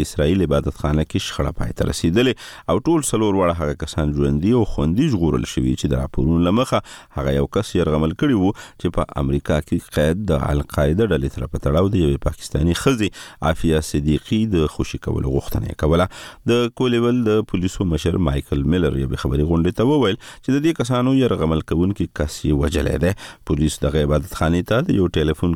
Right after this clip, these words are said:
کال نه پس د سهار شل منټه کم یولس بجې ورغلل چې هلته د مذهبي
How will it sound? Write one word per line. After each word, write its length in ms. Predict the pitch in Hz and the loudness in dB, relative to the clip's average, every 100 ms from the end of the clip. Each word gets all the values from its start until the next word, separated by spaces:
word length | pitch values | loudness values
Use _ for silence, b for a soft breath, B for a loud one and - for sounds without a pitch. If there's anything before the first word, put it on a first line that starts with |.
| - | 0
کال 160 | 73 73 | 0 0
نه 80 | 71 | -2
پس 120 | 82 - | -4 -2
د 80 | 76 - | -4 -2
سهار 280 | 78 95 - | 0 0 -2
شل 200 | - 143 | 0 2
منټه 420 | 117 104 92 90 | 2 2 0 -2
کم 120 | 98 92 | 0 2
یولس 340 | 101 139 107 - | 4 2 0 -2
بجې 260 | 65 65 67 | -6 -4 -2
ورغلل 380 | 71 87 110 | 0 2 0
چې 440 | - - - - 78 | -2 -14 -10 -4 0
هلته 320 | 78 - 98 82 | 0 0 0 2
د 100 | 73 | 2
مذهبي 420 | 73 - 76 101 | 0 0 0 2